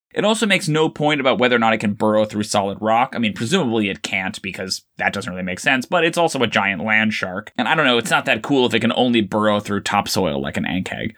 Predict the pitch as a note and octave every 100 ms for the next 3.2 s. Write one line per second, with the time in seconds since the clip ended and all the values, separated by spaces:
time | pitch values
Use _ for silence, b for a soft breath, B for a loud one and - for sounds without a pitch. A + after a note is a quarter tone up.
0 | C3 C3+ D#3 D3+ C#3 C3 A2 G#2+ C3+ C#3+
1 | E3 D#3 D#3 B2+ D#3 E3 D3+ - A#2 A2
2 | G#2+ G#2 A2 G#2+ G2 C#2 G2 D#2 - -
3 | D2+ -